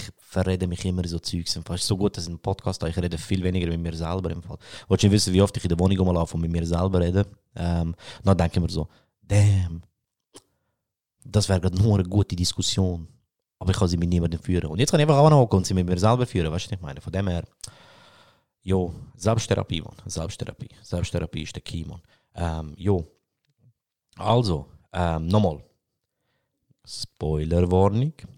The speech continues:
Ganz grosse Spoilerwarnung. Ähm,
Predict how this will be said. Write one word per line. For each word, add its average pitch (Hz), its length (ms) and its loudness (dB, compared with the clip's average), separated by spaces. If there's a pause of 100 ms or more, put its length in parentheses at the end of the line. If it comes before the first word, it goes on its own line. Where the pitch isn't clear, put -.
(640)
Ganz 95 340 0
grosse 90 260 -2
Spoilerwarnung. 90 720 -2 (220)
Ähm, 78 840 -4